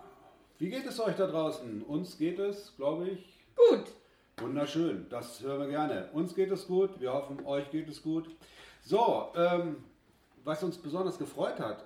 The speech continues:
Speaker 1: um das gleich mal voranzuschicken, ist, ähm, es hat uns jemand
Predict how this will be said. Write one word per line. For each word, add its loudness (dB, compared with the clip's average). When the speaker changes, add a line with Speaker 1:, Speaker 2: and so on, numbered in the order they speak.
Speaker 1:
um -8
das -4
gleich -6
mal -4
voranzuschicken, -6
ist, -6
ähm, -2
es -8
hat -2
uns -4
jemand 0